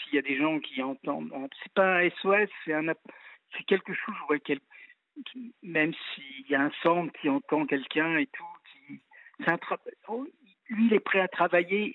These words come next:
et à soigner. Alors, je pense qu'on peut pas, je vais pas dire faire mieux, si, on pourrait faire mieux si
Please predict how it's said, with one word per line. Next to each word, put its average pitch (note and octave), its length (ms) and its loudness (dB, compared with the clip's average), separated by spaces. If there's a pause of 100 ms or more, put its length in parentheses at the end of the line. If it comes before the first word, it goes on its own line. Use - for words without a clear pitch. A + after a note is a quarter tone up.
et G3 100 4
à F3+ 80 -2 (140)
soigner. E3 420 0 (540)
Alors, - 200 -8 (300)
je C#3 140 -12
pense E3+ 260 -2
qu'on C#3 140 -2
peut - 160 -4
pas, D3 440 2
je - 260 -2
vais B2+ 100 -6
pas C#3 140 -6
dire C#3+ 140 2 (120)
faire D#3+ 200 2
mieux, F3 240 4 (120)
si, - 160 -2
on C3+ 80 -2
pourrait C#3 220 -2
faire C#3 200 -6
mieux D3+ 180 0
si - 140 -20